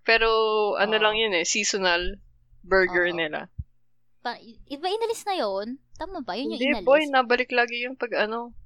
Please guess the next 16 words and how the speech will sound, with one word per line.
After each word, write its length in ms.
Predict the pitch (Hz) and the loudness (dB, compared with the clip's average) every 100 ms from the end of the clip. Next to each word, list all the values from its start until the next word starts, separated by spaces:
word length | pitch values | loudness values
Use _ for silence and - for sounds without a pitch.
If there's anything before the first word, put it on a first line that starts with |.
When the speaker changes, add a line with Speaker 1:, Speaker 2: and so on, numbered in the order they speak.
| - - | -12 -4
Speaker 1:
um, 400 | 202 196 190 - | -2 -2 -4 -8
ano 200 | - 254 | -4 -2
tawag 300 | 262 262 254 | 2 2 2
doon? 320 | 247 262 254 - - 226 | 0 -2 -2 -20 -16 -10
<laughs> 640 | - 262 269 - - - | -4 -2 -2 -2 -6 -4
Hindi 160 | 254 262 | 0 2
ko 140 | 233 | 4
alam 180 | 220 240 | 4 4
kung 160 | 240 220 | 4 4
ano 100 | 220 | 2
yung 140 | - | 0
event 260 | 208 214 233 | 2 2 2
ng 140 | 214 | 0
mga 220 | 208 202 190 190 | 2 2 2 0
Katoliko. 480 | 196 190 185 196 - - | 0 2 2 0 -2 -4
<laughs> 400 | 233 262 - | -4 -6 -12